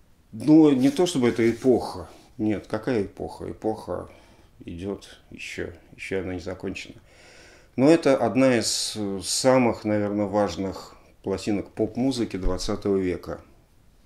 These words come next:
Одна из, я подчёркиваю, я не говорю, что это самая лучшая, не говорю, что она входит в десятку, не говорю, что она входит в двадцатку,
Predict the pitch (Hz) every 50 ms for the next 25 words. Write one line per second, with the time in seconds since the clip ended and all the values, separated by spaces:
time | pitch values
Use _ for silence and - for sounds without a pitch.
0 | _ _ _ _ _ - 92 87 87 98 104 104 104 - - 110 104 95 - -
1 | - 85 87 82 - 87 - - - - 92 - - - 82 80 85 92 92 92
2 | 87 98 95 - - 82 - 95 - - - - 104 101 98 92 90 85 85 87
3 | 87 87 85 82 - - - 76 73 69 69 - - _ - - - - - -
4 | - - - - - _ _ - 92 87 101 104 107 - - 104 98 98 90 -
5 | 107 101 90 87 90 90 95 92 - - 107 104 98 - - - - - 87 85
6 | - _ - 87 87 82 92 95 98 95 - 101 95 90 90 - - 101 95 92
7 | 90 82 - 80 80 87 92 95 - - - 107 104 98 98 - - - - 78
8 | -